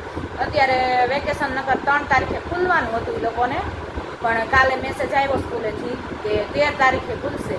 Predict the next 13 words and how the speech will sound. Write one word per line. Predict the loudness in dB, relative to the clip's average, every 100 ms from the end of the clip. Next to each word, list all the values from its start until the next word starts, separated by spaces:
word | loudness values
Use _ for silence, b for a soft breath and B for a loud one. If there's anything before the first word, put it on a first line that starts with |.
| -6 -6 -8 -6 -2
તો | 2
હવે | 2 4
દસ | 2 0 -4
દિવસ | -4 -2 0
વેકેશન | 0 0 0 -2 0
પણ | 2 4
બાર | 4 2
દિવસ | -2 -2 0
લંબાઈ | 0 2 0 -2
ગયું | -6 -2
છે. | -2 -4 -6 -10 -8 -4
તો | 0
આજથી | 2 2 -2 -2